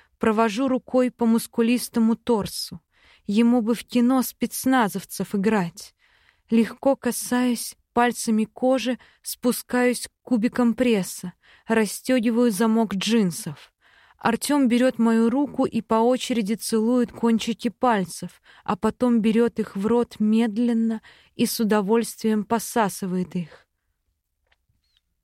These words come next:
Жаркая волна возбуждения охватывает меня. Я хватаю его за голову, чтобы притянуть и поцеловать.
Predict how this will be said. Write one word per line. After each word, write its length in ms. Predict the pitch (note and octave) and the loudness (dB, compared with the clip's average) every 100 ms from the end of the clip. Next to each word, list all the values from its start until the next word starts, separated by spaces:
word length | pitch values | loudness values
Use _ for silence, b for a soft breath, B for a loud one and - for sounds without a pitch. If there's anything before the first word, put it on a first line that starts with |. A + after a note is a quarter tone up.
| _ _ _ - | _ _ _ -4
Жаркая 640 | A3 G3 B3+ B3+ - A3+ G3+ | 0 2 2 0 0 0 2
волна 420 | A3+ A#3 A#3+ B3+ | 2 2 2 2
возбуждения 960 | A3 G3+ F#3+ G3+ G3 G#3+ B3+ A#3+ A#3+ | 0 -2 -2 -2 0 2 4 4 2
охватывает 880 | - B3 B3+ B3 A3+ - F#3 F#3 - | 0 -2 0 0 0 -2 -6 -6 -4
меня. 400 | G3 F#3 F#3 E3 _ B B B | -4 -2 -4 -8 _ B B B
Я 180 | A3 A#3 | 0 0
хватаю 580 | A3 A3+ - B3 A#3+ G3+ | 0 -2 0 0 2 0
его 280 | A3 A3 | 0 0
за 340 | G#3+ F3 A#3+ B3+ | -2 -2 -2 0
голову, 420 | A#3 A#3+ A3+ A#3 B B B | 0 0 0 -2 B B B
чтобы 400 | - A#3 G#3 A3 | -4 -2 0 0
притянуть 640 | A#3+ A3 - A3+ B3 - - | 0 0 0 2 2 -2 -6
и 80 | |
поцеловать. 920 | A#3+ A#3 - A#3+ A#3+ G#3+ G#3+ E3 - | -6 -6 -2 0 0 0 -2 -2 -10